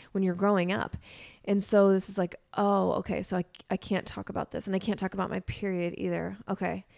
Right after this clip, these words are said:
I guess I just have to figure all of this stuff out on my own." And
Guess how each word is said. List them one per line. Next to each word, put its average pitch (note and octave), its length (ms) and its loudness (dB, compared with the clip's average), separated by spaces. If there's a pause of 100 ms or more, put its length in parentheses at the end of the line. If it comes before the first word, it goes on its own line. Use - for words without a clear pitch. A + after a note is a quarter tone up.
(260)
I F#3+ 40 -6
guess F#3+ 180 0
I G3+ 60 2
just F#3+ 180 -4
have F#3 100 -4
to F#3 80 -6
figure F#3+ 280 -2
all G3 280 2
of G3+ 100 0
this F#3 140 0
stuff F#3 280 -4
out F3+ 360 -2 (340)
on F3+ 160 -2
my F3 180 0
own." F#3+ 300 -4 (600)
And F#3+ 480 2